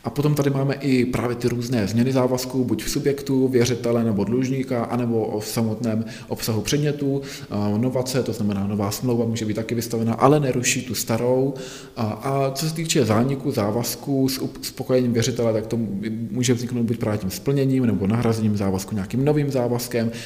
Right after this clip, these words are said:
anebo narovnáním. No a, a nebo může dojít právě k tomu neuspokojení věřitele, a to je buď odstoupení od smlouvy, a nebo vznikne nějaká situace nemožnosti plnění, to buď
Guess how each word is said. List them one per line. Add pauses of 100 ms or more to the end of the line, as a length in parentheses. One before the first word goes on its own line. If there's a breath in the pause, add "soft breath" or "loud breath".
anebo
narovnáním. (340 loud breath)
No
a,
a
nebo
může
dojít
právě
k
tomu
neuspokojení
věřitele, (320 loud breath)
a
to
je
buď
odstoupení
od
smlouvy, (440 loud breath)
a
nebo
vznikne
nějaká
situace
nemožnosti
plnění,
to
buď